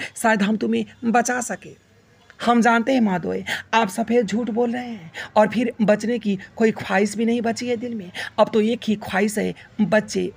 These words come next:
बचे रहे।" "वो नहीं बच सकते। शुभ शुभ बोलो महोदय, वरना ये सिरफिरा टेगर दबा देगा," सहम कर रह गया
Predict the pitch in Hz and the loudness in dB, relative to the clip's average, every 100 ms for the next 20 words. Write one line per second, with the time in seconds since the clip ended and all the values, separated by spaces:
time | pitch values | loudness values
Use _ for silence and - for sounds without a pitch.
0 | - 202 190 196 202 180 - - - - | -4 0 0 -2 -8 -10 -14 -20 -20 -20
1 | - - - - - _ _ - _ 254 | -20 -20 -20 -20 -20 _ _ -20 _ 4
2 | 254 277 196 160 170 170 143 - _ - | 4 2 2 0 -4 -10 -18 -20 _ -20
3 | - - - 294 233 254 208 208 202 208 | -16 -10 -2 0 2 0 2 4 4 2
4 | - 208 196 196 233 - _ 233 214 214 | 2 2 4 2 0 -4 _ 2 4 4
5 | 214 226 226 214 214 214 208 - _ 254 | 2 0 -2 -2 0 0 -2 -8 _ 2
6 | 233 240 240 247 240 180 139 - _ _ | 4 2 2 0 -4 -10 -16 -20 _ _
7 | - 202 180 208 175 180 - - - 202 | -4 -2 -2 -2 -4 -6 -10 -8 -2 0
8 | 202 196 170 | 0 -4 -6